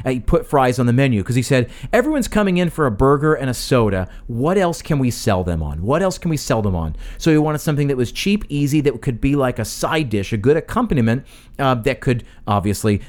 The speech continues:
uh, freeze easily, travel easily, and be, uh, brought up to temperature, cooked easily, thrown in the fryer.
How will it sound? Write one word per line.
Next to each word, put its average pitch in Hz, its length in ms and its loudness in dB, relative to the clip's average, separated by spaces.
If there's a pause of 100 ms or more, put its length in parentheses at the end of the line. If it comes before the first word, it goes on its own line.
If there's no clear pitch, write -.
uh, 107 160 2
freeze 120 400 0
easily, 117 320 0
travel 113 500 -2
easily, 110 520 0
and 107 280 2
be, 107 260 2
uh, 101 120 2
brought 107 320 2
up 113 100 -6
to 117 80 -6
temperature, 131 440 -4
cooked - 340 -4 (180)
easily, 107 400 2
thrown 117 220 0
in 107 180 2
the 101 80 0
fryer. 107 540 0